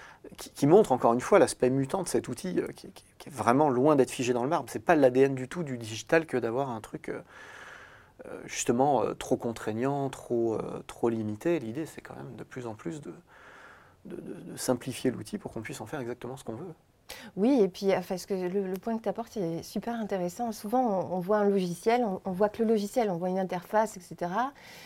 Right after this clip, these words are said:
Speaker 2: Et, et on peut penser qu'elle est comme ça, <clears throat> figée. Sauf que derrière le logiciel, il faut imaginer toute une équipe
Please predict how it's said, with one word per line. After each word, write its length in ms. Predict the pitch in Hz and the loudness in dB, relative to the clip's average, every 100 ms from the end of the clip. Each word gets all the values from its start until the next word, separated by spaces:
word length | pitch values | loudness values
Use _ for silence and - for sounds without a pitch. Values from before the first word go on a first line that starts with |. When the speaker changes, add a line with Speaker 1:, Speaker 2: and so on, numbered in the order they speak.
| - - - | -20 -4 6
Speaker 2:
Et, 760 | 208 202 185 208 196 185 180 | 10 10 8 4 6 4 4
et 60 | 175 | 2
on 120 | 185 | 0
peut 140 | 226 302 | 2 2
penser 360 | 262 254 247 | 2 0 -2
qu'elle 200 | 240 170 | 0 -2
est 180 | 175 160 | -2 -4
comme 200 | - 180 | -4 -4
ça, 240 | 170 - - _ - | -4 -8 -10 _ -10
<clears throat> 20 | - | -8
figée. 480 | 190 190 170 185 254 - - _ | -4 -4 -2 -2 -4 -6 -20 _
Sauf 140 | - | -14
que 80 | 190 | 6
derrière 320 | 208 226 254 | 8 8 6
le 80 | 233 | 6
logiciel, 420 | 208 196 - 262 320 | 4 0 0 0 0
il 60 | |
faut 160 | - 208 | 0 2
imaginer 520 | 202 202 196 185 170 | 4 2 0 -2 -4
toute 280 | - 226 - | -4 -8 -4
une 80 | 220 | -6
équipe 380 | 190 - 294 | -6 -10 -12